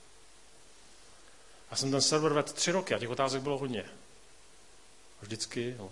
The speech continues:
osmdesát procent to bylo o vztazích. A zároveň s-, vnímám, že i když se o tom hodně mluví, hodně se o tom píše, eh,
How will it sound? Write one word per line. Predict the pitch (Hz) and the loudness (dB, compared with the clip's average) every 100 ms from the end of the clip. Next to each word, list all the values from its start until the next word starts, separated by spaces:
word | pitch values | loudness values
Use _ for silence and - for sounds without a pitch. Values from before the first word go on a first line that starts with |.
| - | -10
osmdesát | - 120 - 127 - | -6 -4 -6 -8 -12
procent | 98 - 101 | -10 -8 -10
to | 101 | -10
bylo | 92 | -12
o | 90 - - - - - - - - - - - | -12 -16 -20 -20 -20 -20 -20 -20 -20 -20 -20 -16
vztazích. | - 101 98 - - - - - - - - - - - - - - - - - - - - - - - - - - - - - - | -14 -12 -14 -16 -20 -20 -20 -20 -20 -20 -20 -20 -20 -14 -14 -14 -18 -20 -20 -20 -20 -20 -20 -20 -20 -20 -20 -20 -20 -20 -20 -18 2
A | 131 120 110 - - - - - - - - - - | 6 6 2 -6 -18 -20 -20 -20 -20 -20 -20 -16 0
zároveň | 127 165 185 202 180 | 6 8 10 8 8
s-, | - - 135 | 8 8 4
vnímám, | 131 139 139 151 156 | 2 4 6 4 2
že | 123 143 | 4 4
i | 135 | 4
když | 156 | 4
se | - | 4
o | 170 | 4
tom | 151 | 2
hodně | 131 139 | 2 2
mluví, | 151 156 151 | 2 2 2
hodně | 135 | 4
se | 139 151 | 2 2
o | |
tom | 156 139 | -2 -2
píše, | 123 - 123 | 0 2 4
eh, | 120 | 2